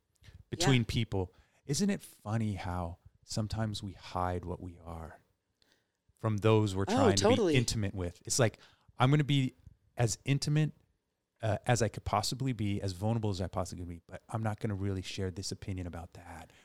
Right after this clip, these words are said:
Speaker 1: or I'm not gonna behave this way. I'm
Speaker 2: Do you
Speaker 1: gonna be
Speaker 2: remember
Speaker 1: sneaky
Speaker 2: Mark
Speaker 1: about it.
Speaker 2: Norman's bit about this?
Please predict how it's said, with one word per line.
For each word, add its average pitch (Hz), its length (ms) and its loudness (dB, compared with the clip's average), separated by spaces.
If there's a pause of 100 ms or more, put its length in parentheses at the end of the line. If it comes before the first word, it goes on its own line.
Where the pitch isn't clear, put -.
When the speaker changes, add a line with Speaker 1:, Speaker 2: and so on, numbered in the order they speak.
(120)
Speaker 1:
or 107 80 0
I'm 104 80 0
not 98 140 -2
gonna 110 100 -2
behave 98 480 -4
this 92 240 -12
way. 90 180 -6
I'm 92 120 -8
Speaker 2:
Do 180 80 0
you 185 80 4
Speaker 1:
gonna 185 100 2
be 190 40 4
Speaker 2:
remember 202 100 4
Speaker 1:
sneaky 110 400 -2
Speaker 2:
Mark 170 140 4
Speaker 1:
about 202 100 0
it. - 20 -2
Speaker 2:
Norman's 170 360 2
bit 156 140 4
about 208 240 -2
this? - 360 -6